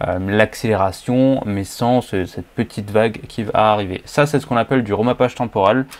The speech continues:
C'est, euh, connu de tous les monteurs professionnels. Et maintenant, toi, tu connais cette technique. Et si tu veux connaître d'autres techniques, je te conseille de regarder cette playlist-là. Nous, on se retrouve tout de suite de l'autre côté.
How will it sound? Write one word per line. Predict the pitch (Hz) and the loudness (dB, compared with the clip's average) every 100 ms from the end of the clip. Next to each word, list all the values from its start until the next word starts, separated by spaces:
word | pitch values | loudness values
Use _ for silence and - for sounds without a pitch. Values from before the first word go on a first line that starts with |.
| - _ | -20 _
C'est, | - - 117 | -8 0 2
euh, | 117 101 95 | 4 2 2
connu | 127 123 120 | 2 4 4
de | |
tous | 98 - 139 127 - | 0 -2 -2 -2 -6
les | 107 104 | -6 -4
monteurs | 101 92 110 107 | -4 -2 0 0
professionnels. | - 110 113 - 95 110 127 95 | -2 -6 -6 -6 -2 -2 -2 -6
Et | |
maintenant, | 98 117 113 123 | -2 -2 0 -2
toi, | 117 117 | -2 -8
tu | - | -4
connais | 127 113 | -4 -4
cette | - - | -6 -8
technique. | 90 120 127 - | -2 -2 0 -4
Et | |
si | 101 110 | -6 -8
tu | - | -2
veux | 104 | -2
connaître | 95 104 104 107 | 0 -2 -2 -4
d'autres | 95 135 | 0 0
techniques, | - 131 117 123 - - - | 2 -2 -2 -4 -6 -18 -20
je | - | -8
te | 117 | -4
conseille | 110 - | -2 0
de | 101 | 2
regarder | 92 90 - - | 0 -2 -8 -16
cette | - 151 151 | -2 -2 0
playlist-là. | 120 104 - 92 95 - _ _ | -4 -4 -6 -4 -4 -6 _ _
Nous, | 131 | 2
on | 131 | 2
se | |
retrouve | - 107 95 - | 0 -6 -10 -4
tout | 139 | -2
de | |
suite | 143 120 | -2 0
de | |
l'autre | 104 98 | -2 -2
côté. | - 104 80 | -4 -4 -4